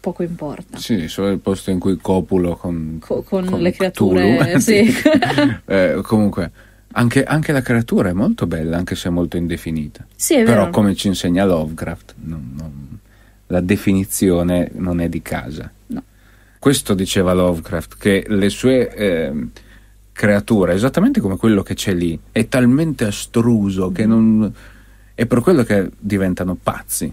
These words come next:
Speaker 1: Perché non lo puoi
Speaker 2: Come anche
Speaker 1: capire.
Speaker 2: Heinrich, come, come Mark,
Speaker 1: Ah.
Speaker 2: mm, è una roba completamente estranea, non, non riesce a capire cos-, non sa cos'è, non...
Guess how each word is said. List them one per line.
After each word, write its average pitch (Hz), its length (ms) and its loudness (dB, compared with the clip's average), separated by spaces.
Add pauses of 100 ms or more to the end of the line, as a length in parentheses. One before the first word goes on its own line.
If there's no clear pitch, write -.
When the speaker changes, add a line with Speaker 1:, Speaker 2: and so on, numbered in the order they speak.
(120)
Speaker 1:
Perché 220 220 2
non 220 120 4
lo 220 100 2
puoi 143 160 4
Speaker 2:
Come 143 120 4
anche 127 200 4
Speaker 1:
capire. 120 200 0
Speaker 2:
Heinrich, 95 400 0
come, 101 460 4
come 95 220 -2
Mark, 95 1000 0 (340)
Speaker 1:
Ah. 180 100 -12 (200)
Speaker 2:
mm, 110 220 2
è 117 80 2
una 117 200 4
roba 127 200 2
completamente 120 640 0
estranea, 92 640 -4
non, 101 300 2
non 110 180 2
riesce 123 420 0
a 78 60 -6 (400)
capire 85 480 -6
cos-, 87 180 -8
non 101 180 -2
sa 120 200 -6
cos'è, 82 360 -6
non... 87 420 -2